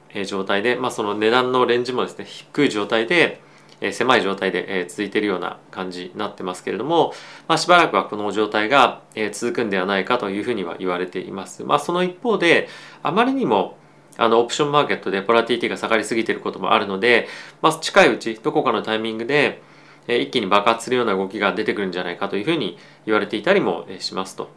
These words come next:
なので、まあ、正直何が起こるか分かんないっていう状況ではあるんですけれども、まあ、引き続き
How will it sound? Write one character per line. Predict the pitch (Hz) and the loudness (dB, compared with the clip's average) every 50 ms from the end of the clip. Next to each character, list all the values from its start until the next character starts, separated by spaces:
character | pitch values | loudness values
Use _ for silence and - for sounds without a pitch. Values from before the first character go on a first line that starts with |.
| - _ _ - _ _ _ - _ - - _ - - - - - - | -20 _ _ -20 _ _ _ -20 _ -20 -20 _ -20 -20 -20 -20 -2 2
な | 147 | 2
の | 147 | 4
で、 | 123 117 | 4 6
ま | 117 | 4
あ、 | 113 - | 4 4
正 | - 151 | 4 2
直 | 147 - - 127 | 0 0 0 2
何 | 117 135 147 131 | 2 4 4 4
が | 113 104 | 4 4
起 | - | 4
こ | 139 | 2
る | 139 - | 2 4
か | - 101 | 2 2
分 | 95 | 2
か | - 127 | 2 2
ん | 120 | 2
な | 110 101 | 2 0
い | |
っ | 95 | 0
て | - 101 | 0 -2
い | |
う | 92 | 0
状 | 104 110 | 0 0
況 | 110 107 135 123 | 0 0 0 0
で | 117 | 2
は | 98 95 98 | 2 2 2
あ | 131 | 2
る | 147 143 | 2 2
ん | 127 | 0
で | 117 110 | 0 -2
す | - | -2
け | - 117 107 | -2 -2 -2
れ | 101 | -2
ど | 117 | -2
も、 | 131 165 190 180 131 - - - - - - - - - | 0 2 4 4 4 2 0 -8 -14 -18 -18 -10 -2 0
ま | 156 | 0
あ、 | 143 | 0
引 | - | 0
き | - - | -4 -4
続 | - 139 131 | -4 -4 -4
き | - - 139 139 | -4 -8 -10 -12